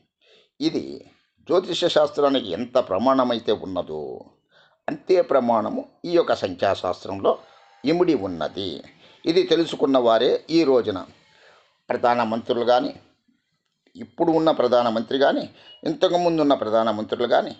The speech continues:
ఎవరైనా, అలానే రాష్ట్ర ముఖ్యమంత్రులు కానీ, రాజకీయ నాయకులు కానీ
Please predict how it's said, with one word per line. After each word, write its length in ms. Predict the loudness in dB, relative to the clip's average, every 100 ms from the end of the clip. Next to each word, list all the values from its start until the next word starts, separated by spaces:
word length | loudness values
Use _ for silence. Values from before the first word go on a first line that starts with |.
| _ -4
ఎవరైనా, 440 | 0 0 -2 -8 -14 _ _ _
అలానే 340 | 0 0 0 -4 -10 -20 _
రాష్ట్ర 420 | -2 -2 -2 -2
ముఖ్యమంత్రులు 640 | -2 -4 -2 -2 0 0 2
కానీ, 300 | 2 2 -4 _ _ _ _ _ _ _ _ _ _ _ _ _ _ _ _
రాజకీయ 500 | -4 -4 -4 0 2
నాయకులు 360 | 2 2 2 2
కానీ 340 | 2 0 -6